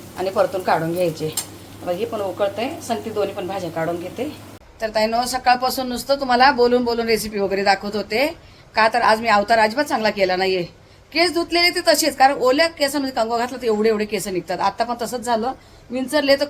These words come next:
खूप केस गळतात, म्हणून काही आवरलेलं नव्हतं, तर तुम्हाला मी असंच सगळं शूट घेऊन दाखवलंय. ना ट्रायपॉड लावला, एका हातात मोबाईलने दाखवलंय. फटाफट सगळं आवरून घेतलं, जेवण वगैरे इकडे साईडला आणून ठेवलं.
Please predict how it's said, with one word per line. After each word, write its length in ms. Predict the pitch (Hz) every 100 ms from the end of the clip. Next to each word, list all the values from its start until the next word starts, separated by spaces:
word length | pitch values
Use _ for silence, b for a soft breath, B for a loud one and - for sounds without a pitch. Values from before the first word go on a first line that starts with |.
| -
खूप 200 | 269 -
केस 180 | 214 180
गळतात, 340 | 180 175 185
म्हणून 280 | 185 220 302 339 B B B -
काही 140 | 254
आवरलेलं 420 | 302 226 214 214 214
नव्हतं, 240 | 214 220
तर 80 | 220
तुम्हाला 280 | 208 202 196
मी 100 | 214
असंच 460 | 208 233 285 -
सगळं 180 | 240 214
शूट 200 | 220 233
घेऊन 180 | 180 190
दाखवलंय. 480 | 190 175 190 196 247 - B B -
ना 80 |
ट्रायपॉड 440 | 190 196 196 226 240
लावला, 300 | 233 220 254
एका 220 | 254 220
हातात 200 | 190 208
मोबाईलने 420 | 220 208 208 214 269 B B B B -
दाखवलंय. 420 | 208 180 175 170
फटाफट 400 | 165 185 175 202
सगळं 200 | 220 202
आवरून 300 | 180 175 196
घेतलं, 320 | 214 233 240 311 - b b b b - 202
जेवण 240 | 196 208
वगैरे 220 | 196 196
इकडे 160 | 180 180
साईडला 280 | 202 226 190
आणून 180 | 180
ठेवलं. 180 | 196 196